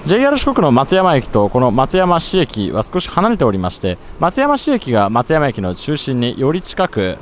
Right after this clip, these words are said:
栄えています。このような立派な駅舎、上には伊予鉄高島屋、要するにデパートが入っています。で、松山に来たら早速登るべきはこちら、もう一つの名物は松山城なんですが、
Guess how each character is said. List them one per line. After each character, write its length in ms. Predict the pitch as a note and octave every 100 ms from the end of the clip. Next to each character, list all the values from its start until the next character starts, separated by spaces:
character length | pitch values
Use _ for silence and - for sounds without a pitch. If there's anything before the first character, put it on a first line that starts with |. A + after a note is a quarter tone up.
| - B2+
栄 220 | B2+ G2
え 20 |
て 120 | G#2
い 60 | E2+
ま 200 | D#2 E2
す。 180 | - - - - - -
こ 60 |
の 60 | A2+
よ 60 |
う 20 | G2
な 140 | F#2 B2+
立 40 |
派 200 | B2 F#3
な 120 | E3+
駅 120 | D#3
舎、 240 | - F2+ - - - - - -
上 160 | B2+ D#3
に 80 | A#2+
は 140 | G#2 -
伊 100 | D#3
予 100 | G3+
鉄 360 | G#3 F#3 F#3
高 240 | - - F#3+
島 260 | E3+ D3
屋、 240 | C3 A#2 A2+
要 140 | D#3+
す 120 | -
る 60 | C3+
に 180 | G#2 G2+
デ 100 | A#2+
パ 140 | D3+ B3
ー 40 |
ト 100 | D#3+
が 80 | G#2+
入 100 | A#2
っ 20 |
て 120 | -
い 80 | F2+
ま 120 | F2
す。 220 | - - - - - -
で、 160 | C#3+ F3 C#3
松 180 | E3+
山 180 | C4+ G#3
に 60 | D#3
来 80 | -
た 80 |
ら 80 | A#2+
早 160 | - D#3+
速 380 | - G#3 G3+ E3+
登 200 | E3+ F3
る 60 |
べ 100 | D3+
き 120 | C3+
は 100 | A2
こ 160 | G2+ A#2+
ち 100 | D#3+
ら、 200 | A#2 A2
も 160 | E3 B3
う 40 |
一 140 | D4+
つ 140 | C#4 D3
の 80 | B2
名 160 | D#3
物 260 | A#2 - G#2
は 160 | G2+
松 240 | G2+ C#3 G3+
山 240 | G3+ G3
城 180 | C3 G#2
な 80 | F#2
ん 80 | F2
で 80 |
す 200 | E2+ -
が、 240 | G2+ F#2+